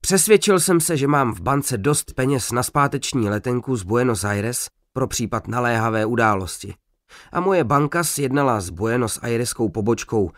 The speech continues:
Banco de Londres y América del Sur,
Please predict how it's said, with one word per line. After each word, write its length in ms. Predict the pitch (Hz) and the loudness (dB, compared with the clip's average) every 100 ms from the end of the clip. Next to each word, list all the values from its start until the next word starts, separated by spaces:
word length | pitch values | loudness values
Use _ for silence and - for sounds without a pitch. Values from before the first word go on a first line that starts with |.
| _ | _
Banco 460 | 98 90 127 120 127 | -10 -6 -4 -4 -2
de 120 | 113 | 0
Londres 580 | 107 117 110 113 107 - | 2 2 2 2 0 -2
y 100 | 110 | -2
América 480 | 101 110 120 113 113 | 0 0 0 -2 -2
del 200 | 104 95 | -2 -2
Sur, 340 | - 107 120 | -2 -2 -4